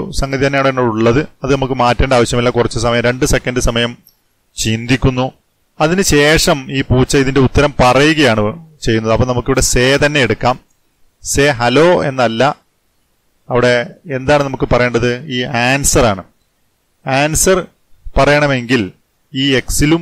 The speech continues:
Y-യിലുമുള്ള രണ്ട് സംഖ്യകളും കൂട്ടണം. അപ്പൊ അത് രണ്ടും ജോയിൻ ചെയ്യണം. അപ്പൊ ഓപ്പറേറ്റേഴ്സ് എന്നുള്ളതിലാണ് നമുക്ക് അത്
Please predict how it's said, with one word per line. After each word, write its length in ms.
Y-യിലുമുള്ള 600
രണ്ട് 320
സംഖ്യകളും 480
കൂട്ടണം. 500
അപ്പൊ 160
അത് 80
രണ്ടും 220
ജോയിൻ 360
ചെയ്യണം. 280
അപ്പൊ 120
ഓപ്പറേറ്റേഴ്സ് 960
എന്നുള്ളതിലാണ് 600
നമുക്ക് 280
അത് 120